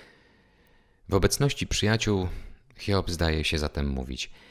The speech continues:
„Gdyby tylko znalazł się arbiter, na pewno zaświadczyłby o mojej niewinności i wówczas cała sprawa zakończyłaby się ugodą”.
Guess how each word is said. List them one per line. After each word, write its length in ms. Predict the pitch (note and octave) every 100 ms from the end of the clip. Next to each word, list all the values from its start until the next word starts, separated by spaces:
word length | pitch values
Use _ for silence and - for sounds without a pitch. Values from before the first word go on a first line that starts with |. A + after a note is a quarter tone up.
| - _ _ _ _ -
„Gdyby 240 | - A2
tylko 280 | F3+ F#3 A#2+
znalazł 360 | A2 C#3 C3+ A2
się 140 | G#2
arbiter, 520 | G2 D#2+ D2+ - C2+
na 120 | F2+
pewno 280 | - C3+ C#3
zaświadczyłby 720 | A2+ A2+ - C#3 - A2+ A2+
o 80 | -
mojej 280 | A#2 A#2 A#2+
niewinności 580 | A#2 A2 A#2 C3 - -
i 40 |
wówczas 380 | G#2+ - A#2+ -
cała 240 | - F3
sprawa 300 | - - F3
zakończyłaby 580 | D#3+ E3 F#3+ - A3 -
się 120 | E3+
ugodą”. 480 | E3+ C3+ E2+ C2 B1+